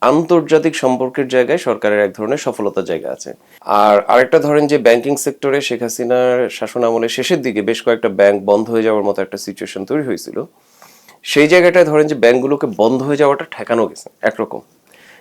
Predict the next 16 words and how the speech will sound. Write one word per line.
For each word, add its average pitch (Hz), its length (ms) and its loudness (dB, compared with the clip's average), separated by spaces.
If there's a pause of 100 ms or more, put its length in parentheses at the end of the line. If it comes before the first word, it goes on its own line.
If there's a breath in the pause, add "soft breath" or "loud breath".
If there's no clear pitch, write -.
কিন্তু 160 220 2
এই 151 240 2
ছাড়া 190 260 4
আসলে 185 260 0
সরকারের 147 440 0
বলার 113 320 4
মতো 113 260 0
আসলে 123 260 -2
কোনো 120 200 -2
সফ-, - 480 -8
আহ, 92 180 -2
সফলতা 160 500 4
সে 131 180 0
অর্থে 120 260 -2
নাই। 123 280 2 (480 soft breath)
এবং 147 300 2